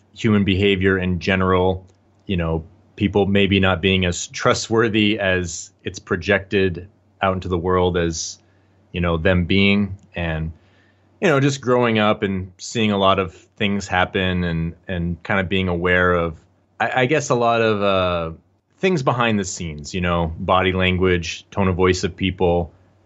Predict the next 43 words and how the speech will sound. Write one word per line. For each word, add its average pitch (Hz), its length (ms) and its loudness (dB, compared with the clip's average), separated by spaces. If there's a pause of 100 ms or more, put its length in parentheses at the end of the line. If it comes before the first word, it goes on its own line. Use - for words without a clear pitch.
(180)
I 90 180 2
always 101 260 2
felt 95 220 2
like 92 220 0
I 92 60 2
was 90 140 -2
absorbing 90 800 0 (400)
a 113 60 2
lot 110 260 2
more 98 520 2 (340)
behind 104 340 2
what 104 100 0
was 98 180 -4
going 95 440 0
on 92 360 2
the 87 80 -4
surface, 160 840 -2
just - 240 -4
kind 113 160 2
of - 80 -2
organically, 101 720 0
naturally, 92 760 0 (320)
in 98 120 -6
the 98 80 0
way 95 280 2
that, 92 360 0 (440)
you 151 80 0
know, 110 120 4
I 107 40 4
just 110 200 -4
wanted 110 200 4
to 104 40 2
be 92 340 -2 (300)
honest 92 380 -4
about 82 280 0
stuff. 90 460 -4
And 82 380 -4 (280)
through 95 400 0 (220)
the - 80 -8
course 113 280 0
of 107 40 0
my 92 120 4
life, 95 520 0